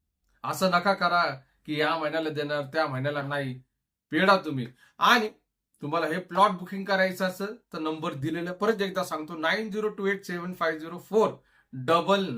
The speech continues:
नाईन. बरोबर ना? आता लोक तर बोलणार नाही ना, नंबर दिला नाही. काही टेन्शन नाही घ्यायचं, मला संपर्क करा.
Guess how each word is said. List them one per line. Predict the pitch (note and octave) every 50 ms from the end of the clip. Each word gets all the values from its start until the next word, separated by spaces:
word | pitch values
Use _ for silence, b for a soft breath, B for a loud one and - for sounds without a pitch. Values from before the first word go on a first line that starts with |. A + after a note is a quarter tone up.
| A#2+ C#3
नाईन. | E3 F#3 F3 D3 C3 A#2+ - - _ _ _ _ _ _ _ _ _ _ _ _ _
बरोबर | C#3 E3 G3+ A#3 A#3 A3+ A#3
ना? | F#3+ E3+ C#3+
आता | D3 D3+ C#3 E3 D#3+ D3+ D3 C3+ B2+ B2+ - _ _
लोक | C#3+ C#3+ D#3 D#3 G3 F#3 F#3+
तर | F#3
बोलणार | E3 E3 F3+ F3+ F#3 G3 G3 F#3
नाही | F#3+ G#3 G#3
ना, | F#3+ E3
नंबर | D#3 D#3 D#3 D3+ E3 E3 D#3
दिला | C#3+ D3 D#3 E3+ F3
नाही. | E3 C#3+ B2+ A#2+ - _ _ _ _ _ _ _ _ _ _ _ _ _ _ _ _ _ _ _ -
काही | E3 A3+ B3+
टेन्शन | A#3+ B3+ B3 A#3 F#3 A#3 A3+ A3
नाही | A3 G#3 F3+
घ्यायचं, | D3+ D3 C#3+ C3+ D3
मला | C#3 C#3 D3 D#3+ D#3+
संपर्क | - - D3 D3 C#3+ C3 F3 E3+ E3+ -
करा. | E3+ F3 F#3+ G#3